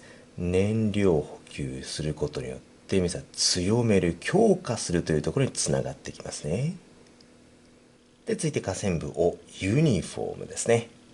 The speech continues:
どうでしょう？で、皆さん、ユニフォームと言われたら、統一している、均一している、皆さん同じということでございますので、えー、選択肢のCが正解ということでよろしいかと思います。皆さん、これであれば、ベアリーですね。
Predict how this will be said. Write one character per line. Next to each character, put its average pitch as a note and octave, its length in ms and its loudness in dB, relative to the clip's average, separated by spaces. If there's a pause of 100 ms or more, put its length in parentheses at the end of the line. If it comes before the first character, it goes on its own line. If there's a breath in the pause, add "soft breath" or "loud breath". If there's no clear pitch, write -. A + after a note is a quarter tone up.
ど D3 120 0
う - 20 -6
で - 100 -8
し - 100 0
ょ - 40 -14
う？ - 20 -20 (1700)
で、 G3+ 60 -6
皆 F#3+ 60 -4
さ E3 60 0
ん、 C3 100 0
ユ G3 180 0
ニ G3+ 200 4
フ D3 260 -2
ォ C3+ 40 2
ー C3+ 60 2
ム A#2+ 100 0
と A2+ 100 -2
言 G2+ 180 0
わ F#2 120 4
れ D2+ 100 4
た D3 220 -2
ら、 C3 260 2 (160)
統 D#3+ 300 4
一 C3+ 260 0
し - 120 4
て - 120 0
い E2 80 6
る、 D2 240 -2
均 D3 480 6
一 G#2 220 0
し - 100 2
て - 160 -2
い D2 100 2
る、 - 220 -6
皆 F2+ 240 4
さ - 120 -4
ん - 100 -8
同 C#3+ 180 6 (180)
じ - 140 0
と E2+ 120 0
い C2+ 140 -4
う C2+ 60 -8
こ - 140 -18
と C#2 100 -8
で B1+ 180 -6
ご - 60 -10
ざ - 140 -10
い - 60 -12
ま B2 120 -12
す - 140 -4
の G3 80 4
で、 F#3+ 160 4 (300 loud breath)
え F#2+ 180 6
ー、 - 20 2
選 E2 220 0
択 - 160 -2
肢 - 80 -2
の C#2 80 -4
C C#2 420 -2
が G1+ 140 0
正 - 260 -6
解 C2 220 -8
と B2+ 80 -10
い F#2 100 -6
う - 40 -10
こ F2+ 140 -2
と E3 140 2
で E3 140 8
よ G#2+ 100 10
ろ - 80 6
し - 160 -2
い - 40 -8
か - 100 -10
と - 100 -14
思 A#1+ 160 -12
い - 80 -16
ま - 120 -8
す。 - 160 -4 (520 loud breath)
皆 - 80 -4
さ G3 60 2
ん、 - 20 -4
こ B3 80 8
れ C4 60 10
で C4 60 8
あ - 20 8
れ A#3+ 80 8
ば、 D#3+ 100 6
ベ G#2 240 4
ア F3+ 180 6
リ B2 240 4
ー - 40 -2
で - 100 0
す - 80 -6
ね。 B2+ 160 2